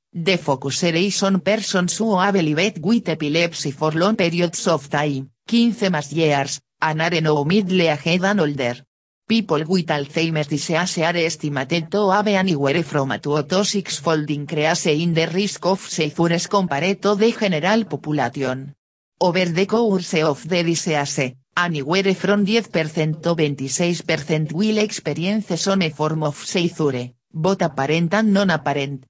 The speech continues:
according to research from the Baylor College School of Medicine. While it is still unclear which mechanisms trigger seizures,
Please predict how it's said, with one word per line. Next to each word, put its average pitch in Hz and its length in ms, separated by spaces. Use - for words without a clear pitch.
according 190 640
to 202 120
research 160 560
from 208 280
the 175 120
Baylor 160 400
College 170 500
School 196 360
of 151 160
Medicine. 147 640
While 175 440
it 156 280
is 180 280
still 190 320
unclear 156 480
which 139 180
mechanisms 208 720
trigger 151 380
seizures, 151 800